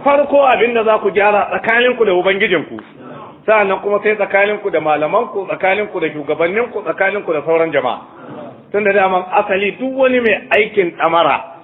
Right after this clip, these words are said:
to idan ya ga mai rauni tausaya masa yake, taimakon sa yake yi. Shine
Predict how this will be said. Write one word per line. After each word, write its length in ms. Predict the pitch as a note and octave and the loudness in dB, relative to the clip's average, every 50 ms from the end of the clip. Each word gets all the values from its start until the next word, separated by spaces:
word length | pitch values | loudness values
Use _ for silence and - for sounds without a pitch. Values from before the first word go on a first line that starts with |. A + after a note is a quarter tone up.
| - - - | -20 -12 -4
to 100 | F3+ F3 | -2 0
idan 320 | D#3+ E3 F3 F#3+ G3+ G#3 | 0 2 2 2 2 2
ya 140 | G#3 G#3 G3+ F#3+ | 2 2 2 2
ga 100 | G3+ G#3 | 0 0
mai 220 | G3+ F#3+ F3 D#3+ | 2 2 2 4
rauni 400 | D#3 E3+ F3+ F3+ F3 F3 F3 E3 | 4 2 2 2 0 -2 -2 -2
tausaya 420 | F3 F#3+ G3 F#3 F#3+ F3+ E3 E3 | -2 -2 -4 -2 0 2 2 2
masa 220 | E3 E3+ E3+ E3+ E3 | 2 0 -2 -2 -2
yake, 320 | D#3 D3+ - D#3 D#3 C#3+ | -4 -2 -2 -4 -4 0
taimakon 380 | C#3+ D3 D3 D#3 D3+ F3 D#3+ - | -2 -2 -2 0 0 0 -2 0
sa 60 | D3+ | -4
yake 200 | C3 - - A#2 | -6 -4 -6 -10
yi. 120 | G2+ F#2+ F#2 - - - - - - - - - - - | -10 -10 -14 -20 -20 -18 -16 -16 -16 -16 -18 -20 -18 -6
Shine 240 | - A3+ A#3+ A#3+ G#3+ | -2 0 2 2 0